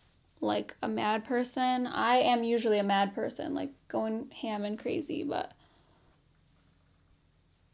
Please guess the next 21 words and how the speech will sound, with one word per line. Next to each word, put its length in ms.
you 80
can't 320
really 200
do 180
that 320
for 180
your 160
wedding. 460
So 140
then 180
I'm 80
gonna 100
go 160
in 340
with 240
blush. 460
This 380
is 300
the 120
Charlotte 380
Tilbury 580